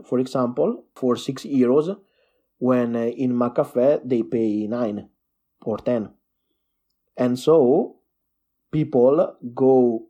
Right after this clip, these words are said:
to drink a simple gin and tonic at Backdoor forty-three. People that want to drink a different cocktail, twist on classic or cool stuff,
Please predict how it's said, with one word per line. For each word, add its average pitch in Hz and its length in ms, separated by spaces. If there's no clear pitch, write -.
to 127 120
drink 127 320
a 127 60
simple 127 360
gin 113 200
and 107 100
tonic 196 400
at 123 460
Backdoor 110 320
forty-three. 135 580
People 147 300
that 120 160
want 120 360
to 117 420
drink 113 380
a 107 200
different 117 460
cocktail, 127 480
twist 113 280
on 113 120
classic 113 500
or 110 440
cool 139 140
stuff, 135 420